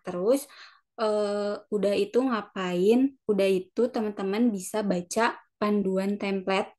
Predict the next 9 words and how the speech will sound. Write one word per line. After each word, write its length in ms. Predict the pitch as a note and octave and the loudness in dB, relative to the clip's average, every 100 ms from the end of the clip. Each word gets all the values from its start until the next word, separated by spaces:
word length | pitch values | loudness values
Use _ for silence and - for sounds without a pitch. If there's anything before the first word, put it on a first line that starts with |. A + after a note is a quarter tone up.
| - | -4
web 160 | G#3 G3+ F#3+ | -2 0 2
baru. 480 | F#3 E3+ F#3+ A#3 - - | 2 4 4 2 0 -2
Ini 220 | A3 G3 G3 | 0 0 0
tuh, 240 | - B3 C#4+ - - - _ - | 4 6 6 2 -18 -20 _ -2
eh, 360 | A#3 A3 A3 G#3+ | 2 4 6 4
isinya 480 | A3 G#3 G#3+ A3+ B3 | 0 -2 -2 -2 -2
kayak 480 | B3 G#3+ G#3 G#3+ - _ _ - | 2 2 2 -2 -6 _ _ -6
tata 240 | G#3+ A3+ A#3 | -4 -4 -4
cara 360 | A3+ G#3+ A3 | -4 -2 0